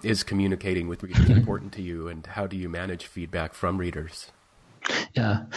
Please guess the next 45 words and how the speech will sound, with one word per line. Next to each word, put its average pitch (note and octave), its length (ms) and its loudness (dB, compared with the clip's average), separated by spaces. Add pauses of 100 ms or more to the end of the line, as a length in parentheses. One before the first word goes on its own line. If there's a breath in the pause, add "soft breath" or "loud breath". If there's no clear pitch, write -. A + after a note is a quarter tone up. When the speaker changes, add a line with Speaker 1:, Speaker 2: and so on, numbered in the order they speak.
(180 loud breath)
Speaker 2:
to - 80 0
me, D3+ 140 4
communicating C#3 760 2
with A#2 120 4
my A2 180 4
readers A#2+ 440 4
is, G#2 140 4 (420)
mm, A2+ 440 2
probably B2 280 4
the A2+ 120 4
most A#2+ 300 2
important A#2 460 2
thing, A#2 320 2
or A2 180 4
more B2+ 320 2
important B2 420 2
than G#2 160 2
anything G#2+ 480 2
else. B2 360 0 (640 loud breath)
And A#2 420 4
in C3 180 4
order D#3+ 340 4
to D3+ 160 0
keep A#2+ 440 0 (120)
in A#2 160 2
touch B2 300 2
with G#2+ 160 2
my G#2 220 4
readers, C#3 580 2
I A#2 100 4
simply D#3 360 2
add A#2 180 2
an A2+ 100 4
email A2 280 4
to G#2+ 140 0
the G2+ 100 2
book G#2 240 0
preface, A#2 580 2
and G#2+ 260 2
I A2+ 140 4
also B2 280 2
invite A#2 380 2
them A2 220 2
to G#2+ 100 2
join, G#2 400 2